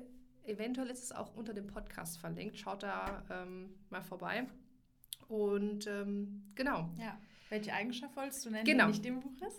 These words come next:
Speaker 2: <laughs>
Speaker 1: Eigenschaft, die nicht im Buch ist. Ähm, ich habe jetzt auch keinen konkreten Begriff. Äh, ich
Speaker 2: Mhm.
Speaker 1: nenne es jetzt einfach mal so diese Menschenkenntnis oder das Feingefühl.
Speaker 2: Mhm.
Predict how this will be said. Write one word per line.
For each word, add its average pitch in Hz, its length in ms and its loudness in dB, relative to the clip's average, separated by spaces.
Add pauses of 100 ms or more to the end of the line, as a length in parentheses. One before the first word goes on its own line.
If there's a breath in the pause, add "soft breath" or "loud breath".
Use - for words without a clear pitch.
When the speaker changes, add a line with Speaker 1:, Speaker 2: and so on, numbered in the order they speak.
Speaker 2:
<laughs> - 100 -20
Speaker 1:
Eigenschaft, 302 540 10
die 262 60 10
nicht 262 340 10
im 320 120 6
Buch 285 280 2
ist. - 560 2 (160)
Ähm, 240 420 4
ich 233 160 0
habe 262 140 6
jetzt 262 120 2
auch - 140 0
keinen 233 420 2
konkreten 233 460 -2
Begriff. 208 720 0
Äh, 220 160 2
ich 220 60 2
Speaker 2:
Mhm. 233 80 0
Speaker 1:
nenne 240 140 0
es 233 60 -2
jetzt 240 100 -2
einfach 214 260 -2
mal 214 160 2
so 208 80 -2
diese 190 180 -4
Menschenkenntnis 208 1160 0
oder 196 100 -4
das 175 180 -6
Feingefühl. 214 1200 2
Speaker 2:
Mhm. 220 400 -2